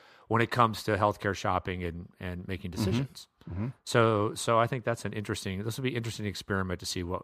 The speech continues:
Speaker 1: what comes out of this. But, uh, anyway, back to the survey, twenty percent of women,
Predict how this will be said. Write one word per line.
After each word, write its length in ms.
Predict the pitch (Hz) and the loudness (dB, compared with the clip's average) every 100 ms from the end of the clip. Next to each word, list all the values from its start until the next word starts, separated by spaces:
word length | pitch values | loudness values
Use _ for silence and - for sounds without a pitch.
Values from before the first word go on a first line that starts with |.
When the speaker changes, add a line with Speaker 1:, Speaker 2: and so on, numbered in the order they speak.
| _ | _
Speaker 1:
what 140 | 87 85 | -10 -8
comes 200 | 92 82 | -10 -6
out 180 | 80 | -6
of 60 | 82 | -8
this. 200 | 76 - | -12 -16
But, 180 | - 85 - - - - - _ - | -8 -10 -10 -20 -20 -20 -20 _ -10
uh, 440 | 90 90 - - - - _ _ _ _ _ - | -8 -8 -8 -10 -14 -20 _ _ _ _ _ -2
anyway, 380 | 113 101 87 87 | 0 2 0 4
back 280 | 123 131 | 10 10
to 80 | - | 10
the 80 | 120 | 2
survey, 580 | - 120 110 107 104 101 - - - | 4 6 8 8 6 2 -6 -20 -12
twenty 180 | - 131 | 2 4
percent 260 | 123 - 120 | 4 4 2
of 60 | 107 | 4
women, 500 | 107 104 104 104 | 2 2 0 -2